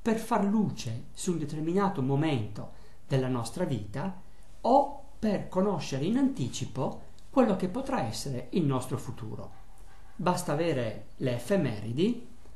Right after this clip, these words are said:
dell'anno che ci interessa e guardare i movimenti dei pianeti in cielo,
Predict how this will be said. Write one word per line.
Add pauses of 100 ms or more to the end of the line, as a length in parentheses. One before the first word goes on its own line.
(400)
dell'anno
che
ci
interessa (280)
e
guardare
i
movimenti
dei
pianeti
in
cielo,